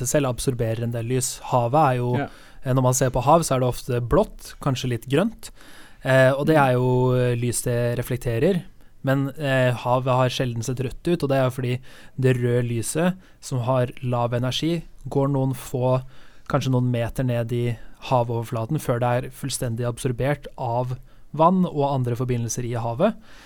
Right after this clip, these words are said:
Speaker 1: Eh, og så vil det blå og det lilla lyset trenge mye lenger ned i sjøen.
Speaker 2: Mm.
Speaker 1: Derfor er det også mye, eh, alger som lever dypt i havet, som ab-, som konsentrerer seg om å absorbere blått lys.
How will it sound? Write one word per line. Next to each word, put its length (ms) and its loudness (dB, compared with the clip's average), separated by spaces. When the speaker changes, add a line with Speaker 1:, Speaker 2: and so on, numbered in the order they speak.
Speaker 1:
Eh, 300 4
og 80 -4
så 200 2
vil 140 2
det 220 -2
blå 360 2
og 60 0
det 120 2
lilla 260 0
lyset 480 -2
trenge 320 0
mye 200 0
lenger 280 -2
ned 600 0
i 80 -4
sjøen. 400 0
Speaker 2:
Mm. 340 -2
Speaker 1:
Derfor 300 2
er 140 4
det 100 0
også 400 0
mye, 760 0
eh, 240 -4
alger 460 0
som 160 -2
lever 260 -2
dypt 400 -4
i 80 0
havet, 380 0
som 220 -4
ab-, 120 -2
som 200 -4
konsentrerer 480 -4
seg 120 -6
om 40 -2
å 100 -2
absorbere 400 0
blått 280 -8
lys. 260 -10